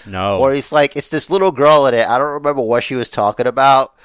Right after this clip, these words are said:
Speaker 2: And then Undertaker's like, he does, like, he, he's doing his Undertaker thing. It's, it's like the younger Taker. He's got the hat and the jacket, and he's like,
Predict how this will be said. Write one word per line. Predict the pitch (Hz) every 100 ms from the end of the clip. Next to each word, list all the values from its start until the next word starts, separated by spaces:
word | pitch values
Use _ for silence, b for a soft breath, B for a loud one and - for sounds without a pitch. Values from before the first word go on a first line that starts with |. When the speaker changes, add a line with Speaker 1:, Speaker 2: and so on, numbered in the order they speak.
| b b _
Speaker 2:
And | 131 139
then | 135
Undertaker's | 117 143 139 - 127 - 120 -
like, | 104 101
he | 123
does, | 127 117 101
like, | 95 90
he, | 104 113
he's | 123 117
doing | 107 113
his | 104 98
Undertaker | 113 110 - 113 -
thing. | 104 113 98
It's, | - -
it's | 117 -
like | 135 113
the |
younger | 101 131 104
Taker. | 98 104 98
He's | 98
got | 101 -
the |
hat | 82 104 104 - b b b
and | 95
the | 95
jacket, | 92 113 101 - 98
and |
he's | 101 101 101
like, | 98 90 -